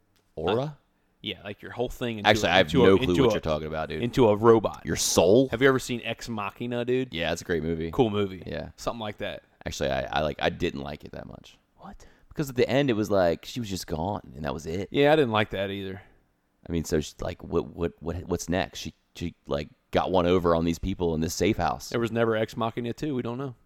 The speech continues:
Speaker 1: Yeah, and there never will be.
Speaker 2: Shame on them.
Speaker 1: Yeah.
Speaker 2: Good piece of literature, cinema.
Speaker 1: Mm-hmm.
Speaker 2: Yep.
Speaker 1: Yep. That's right, dude.
Speaker 2: What, uh,
Speaker 1: That red-haired guy was in Star Wars.
Speaker 2: He was.
Speaker 1: Yeah.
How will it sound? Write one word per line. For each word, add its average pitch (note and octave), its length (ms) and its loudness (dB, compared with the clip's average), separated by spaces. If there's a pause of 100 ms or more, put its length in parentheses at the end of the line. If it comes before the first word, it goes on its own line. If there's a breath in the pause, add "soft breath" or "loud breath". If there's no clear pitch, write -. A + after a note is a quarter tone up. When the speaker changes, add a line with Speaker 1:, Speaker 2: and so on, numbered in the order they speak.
(120)
Speaker 1:
Yeah, - 120 -8 (400)
and F#2+ 80 -2
there F#2 60 2
never F#2 180 2
will F#2 140 2
be. - 200 -10 (140)
Speaker 2:
Shame D3 280 -6
on A2+ 100 -4
them. G2+ 200 -8 (300)
Speaker 1:
Yeah. - 100 -14 (680)
Speaker 2:
Good B2+ 160 -6
piece A#2+ 160 -4
of G2+ 80 -4
literature, G#2 560 -8
cinema. G#2+ 420 -8 (220)
Speaker 1:
Mm-hmm. C3 300 -10 (380)
Speaker 2:
Yep. C#3+ 140 -8 (140)
Speaker 1:
Yep. C3 180 -6 (800 soft breath)
That's - 200 -18
right, B2+ 200 -8
dude. A2 180 -10 (200)
Speaker 2:
What, B2+ 240 2
uh, C3 400 2
Speaker 1:
That - 140 0
red-haired E2+ 340 2
guy D#2+ 160 0
was D2+ 140 0
in E2 60 -2
Star F2 300 -2
Wars. - 360 -8 (180)
Speaker 2:
He A2+ 120 -2
was. A2+ 600 0
Speaker 1:
Yeah. G#1+ 120 -8